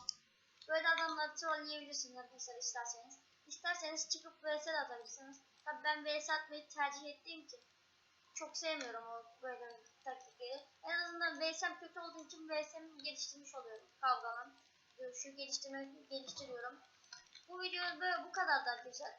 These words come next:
Buradan çıkam-, çıkabileceğimi düşünmüyorum. Bu video bu kadar arkadaşlar. Daha fazla böyle video gelmesi istiyorsanız like atıp kanalımıza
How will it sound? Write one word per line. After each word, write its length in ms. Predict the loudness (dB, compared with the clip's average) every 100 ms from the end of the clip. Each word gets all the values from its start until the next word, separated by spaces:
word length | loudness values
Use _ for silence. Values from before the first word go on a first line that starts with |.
| -14 -10
Buradan 300 | 2 4 4
çıkam-, 500 | 2 2 2 0 -4 -20 _ -16
çıkabileceğimi 640 | -4 -2 -2 -2 -2 0
düşünmüyorum. 600 | 0 0 -2 -8 -10 -14 -20 _ _ _ _ -20 -20 -20 _ 0 0 0 _ _
Bu 120 | -6 -2
video 180 | -2 0
bu 60 |
kadar 280 | 4 6 6
arkadaşlar. 440 | 4 0 -2 -4 -4 6
Daha 180 | 10 12
fazla 240 | 10 4 0
böyle 260 | -2 -4
video 240 | -4 -8 -6
gelmesi 240 | -6 -6
istiyorsanız 360 | -8 -8 -6 -2
like 280 | 2 0 -2
atıp 120 | -6
kanalımıza 380 | -6 -6 -8